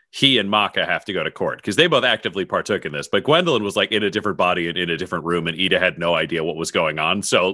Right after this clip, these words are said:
th-, his first plan is to just get them the fuck out of the case if he can, and then try to argue for necessity and maybe win over the Tortles to go against the Sinkai 'cause they seem fucking awful.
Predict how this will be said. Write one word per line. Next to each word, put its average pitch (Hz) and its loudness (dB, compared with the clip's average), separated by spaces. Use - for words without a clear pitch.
th-, 107 -2
his 127 2
first 165 2
plan 123 2
is 101 -6
to 104 -12
just 85 -12
get 110 -2
them 95 -2
the 85 -4
fuck - -2
out 92 2
of - -4
the 80 -6
case 85 0
if 85 -8
he 80 -8
can, 76 -2
and 101 2
then 101 4
try 98 2
to 92 2
argue 92 -2
for 98 -2
necessity 87 0
and 78 -4
maybe 78 -4
win 87 0
over 78 -4
the 98 2
Tortles 85 -2
to 98 -2
go 82 -2
against 82 -2
the - -12
Sinkai 76 -4
'cause 76 -12
they 78 -8
seem 82 -4
fucking 80 -2
awful. 78 -6